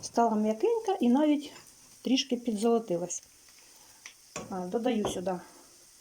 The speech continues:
натерті помідори.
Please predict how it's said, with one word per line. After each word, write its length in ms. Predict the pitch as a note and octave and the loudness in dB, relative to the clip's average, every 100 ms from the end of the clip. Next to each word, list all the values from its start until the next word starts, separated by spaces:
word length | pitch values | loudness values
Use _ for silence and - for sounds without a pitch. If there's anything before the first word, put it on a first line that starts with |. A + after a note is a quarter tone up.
| - - - - - - - - - - - - - - - - - - - | -20 -20 -20 -20 -20 -20 -20 -20 -20 -20 -20 -20 -20 -20 -20 -20 -20 -10 -2
натерті 480 | A3+ A3 G3 F#3+ | -2 0 -2 -2
помідори. 560 | F#3+ G3+ G3 F3+ F#3 D#4+ | -2 -2 0 0 0 0